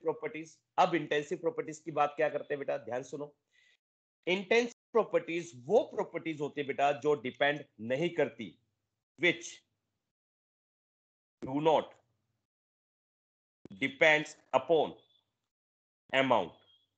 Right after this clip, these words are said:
जो अमाउंट पे डिपेंड नहीं करती। Like, ध्यान से सुना बेटा, जब हम बात करते हैं डेंसिटी की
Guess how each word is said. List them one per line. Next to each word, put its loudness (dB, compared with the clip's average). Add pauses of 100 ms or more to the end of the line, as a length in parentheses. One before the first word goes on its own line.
(280)
जो 2 (240)
अमाउंट 4
पे -4
डिपेंड -6 (280)
नहीं -8
करती। -18 (580)
Like, 2 (120)
ध्यान -8
से -12
सुना -2
बेटा, 0
जब -6
हम -8
बात 0
करते -6
हैं -8 (280)
डेंसिटी 0
की -16